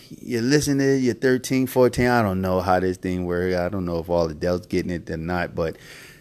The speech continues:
you know, you have to listen to your parents on certain things. But when you are grown, whatever decisions or, or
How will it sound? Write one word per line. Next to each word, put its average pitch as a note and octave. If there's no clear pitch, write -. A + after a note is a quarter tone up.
you A2
know, A2
you A#2+
have C3+
to -
listen C3
to A#2
your A2+
parents A2+
on F#2+
certain F#2+
things. D2+
But F#2+
when F#2+
you A3
are -
grown, C#3+
whatever C#3+
decisions C#3
or, -
or -